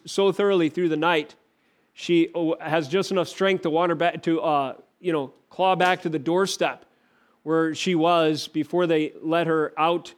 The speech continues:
to the, uh, enraged masses, and she dies there. The Levite wakes up the next morning and says, "I know what I'll do about this." And he cuts the body into twelve pieces and sends it to all the tribes of Israel.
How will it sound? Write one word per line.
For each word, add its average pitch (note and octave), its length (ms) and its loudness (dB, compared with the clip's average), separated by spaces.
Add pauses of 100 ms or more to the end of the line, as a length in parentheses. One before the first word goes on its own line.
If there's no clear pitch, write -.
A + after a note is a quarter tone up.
to E3+ 200 2
the, D3+ 420 0
uh, C#3 280 -4 (460)
enraged D3+ 640 0
masses, D#3 560 0
and D3+ 240 -4
she - 140 -10
dies D3 480 -2
there. A#2+ 280 -6 (500)
The C#3+ 80 -4
Levite F3 360 2
wakes E3+ 240 0
up F3+ 160 0
the E3+ 60 -4
next D#3+ 240 -2
morning F3+ 300 0
and D#3 120 -4
says, D3+ 300 -2
"I E3 120 0
know G#3 100 0
what D#3+ 120 2
I'll D#3 140 0
do D#3 180 0
about C#3+ 280 -2
this." F3+ 360 -4 (320)
And C3+ 80 -14
he C3+ 60 -8
cuts F3 260 -4
the E3+ 80 -2
body E3 380 2
into B2+ 160 -6
twelve D#3 320 -4
pieces D3 420 -6
and C3 140 -10
sends F3+ 380 -2
it - 180 -10 (260)
to D3+ 100 -6
all D#3+ 160 2
the D#3+ 100 0
tribes E3 360 0
of B2+ 100 -8
Israel. D3 400 -2